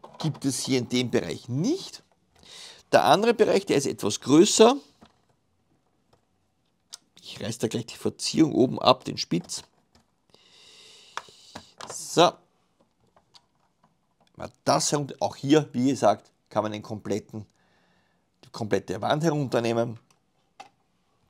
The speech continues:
Und hier, wenn man sieht, hat man einerseits hier in der Ecke einen gebauten kleinen Ofen, der leider nicht ganz hundertprozentig,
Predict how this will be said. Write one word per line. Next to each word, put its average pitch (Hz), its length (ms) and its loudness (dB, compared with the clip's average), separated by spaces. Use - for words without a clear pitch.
Und 117 220 -2
hier, 123 340 6
wenn 113 120 0
man 113 120 -6
sieht, - 380 -2
hat 113 180 -6
man 113 120 -2
einerseits 135 880 2
hier 143 280 2
in 135 60 0
der - 140 0
Ecke 139 320 4
einen 113 200 0
gebauten - 640 -2
kleinen 92 300 -6
Ofen, 220 560 -2
der 123 120 4
leider 117 320 2
nicht 127 180 -6
ganz 127 300 -4
hundertprozentig, 127 1000 -4